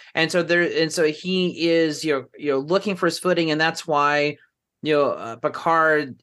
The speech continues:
i-, is so very i-, important to him, because Picard represents the, the best that,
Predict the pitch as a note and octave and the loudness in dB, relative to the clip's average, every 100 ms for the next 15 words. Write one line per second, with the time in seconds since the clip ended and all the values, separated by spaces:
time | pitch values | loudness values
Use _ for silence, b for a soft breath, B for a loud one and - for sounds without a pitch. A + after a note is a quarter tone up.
0 | - C#3+ C#3 D3 - F#3 D#3+ E3 D#3+ D3+ | -8 -6 -2 -2 0 0 2 2 2 2
1 | C#3+ - C3+ - C#3+ C3 - - C#4+ C#4 | -2 -4 -6 -6 -8 -8 -6 -2 0 0
2 | - D#3+ C#3+ C3+ D3 D3 C#3+ A#2+ - G#3 | -2 0 0 0 0 0 -2 -10 -6 0
3 | A#3 F#3 D3+ E3+ - D3 C3 A#2+ C#3 B2 | 0 0 -2 -2 -2 -6 -4 0 0 0
4 | G#2+ - - - - _ _ _ _ _ | -4 -10 -10 -12 -16 _ _ _ _ _
5 | _ _ A#2 B2+ B2+ B2 B2 B2+ A#2 E3 | _ _ -12 -8 -6 -4 -2 -2 -2 0
6 | E3 D3 - - - C#3 C3+ C3 A2+ | 2 0 -4 -10 -8 -2 0 0 -2